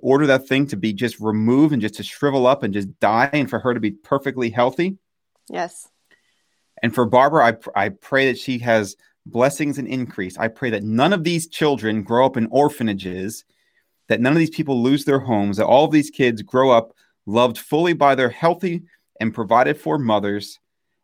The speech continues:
Speaker 1: and they grow up to be just, uh, and grow up to do great works for the kingdom. In Jesus' name, amen.
Speaker 2: Amen.
Speaker 1: All right.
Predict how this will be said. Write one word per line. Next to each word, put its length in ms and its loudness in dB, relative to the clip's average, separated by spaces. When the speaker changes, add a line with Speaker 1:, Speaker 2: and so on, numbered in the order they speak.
Speaker 1:
and 120 -4
they 80 -2
grow 220 2
up 60 -2
to 100 -12
be 340 0
just, 220 -2
uh, 80 -4
and 240 -4
grow 140 4
up 80 2
to 60 -2
do 140 2
great 280 2
works 440 -2
for 140 -6
the 80 0
kingdom. 500 -2
In 140 -6
Jesus' 380 -6
name, 280 -2
amen. 380 -8
Speaker 2:
Amen. 340 -20
Speaker 1:
All 140 2
right. 240 0